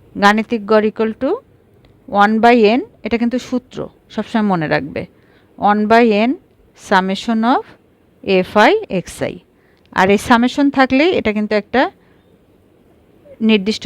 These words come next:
লিমিট থাকে, এটাকে লিমিট বলা হয়। I equal to one, ওয়ান থেকে কে পর্যন্ত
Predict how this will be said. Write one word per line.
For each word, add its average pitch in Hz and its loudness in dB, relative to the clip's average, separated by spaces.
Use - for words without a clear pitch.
লিমিট 233 2
থাকে, 165 -2
এটাকে 185 -4
লিমিট 190 -2
বলা 151 2
হয়। 151 -4
I - 2
equal 220 -4
to 233 -4
one, 247 0
ওয়ান 190 -4
থেকে 240 -4
কে 240 2
পর্যন্ত 156 -10